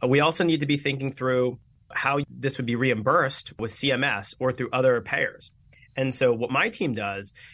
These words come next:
is we help, in parallel to the science, de-risk all of these other things. We also have to think through what the business models will be for this.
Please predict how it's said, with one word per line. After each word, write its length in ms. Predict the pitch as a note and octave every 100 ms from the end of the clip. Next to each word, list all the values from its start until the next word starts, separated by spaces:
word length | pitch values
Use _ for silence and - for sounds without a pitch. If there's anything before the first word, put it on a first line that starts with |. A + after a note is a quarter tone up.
| -
is 180 | C3+ A#2
we 160 | C#3
help, 380 | F#3+ E3+ C3+ - _ -
in 160 | D3 D#3
parallel 460 | D3 D3 C3+ B2+
to 340 | A#2+ - A#2 A2+
the 320 | G#2+ G2+ F#2+ _ _ -
science, 540 | - F#3 C3 F#2+ G#2
de-risk 560 | - G#2+ C3 C3 B2+ -
all 120 | A2+
of 80 | A2
these 180 | G#2 G2
other 200 | A#2+ A2+
things. 380 | G2 E2+ D#2+ - - _ - -
We 80 | A2+
also 260 | A#2 B2+
have 120 | A#2+ -
to 80 |
think 260 | A#2 A#2+ A2+
through 380 | - A#2 A#2 A2 _ _ _
what 260 | - A2+ A#2
the 200 | - A#2
business 400 | G#2 D3+ F#3 G#3+
models 420 | - F2 - - -
will 160 | A#2+
be 180 | G2+ G2+
for 160 | F#2+ G#2+
this. 320 | A#1+ -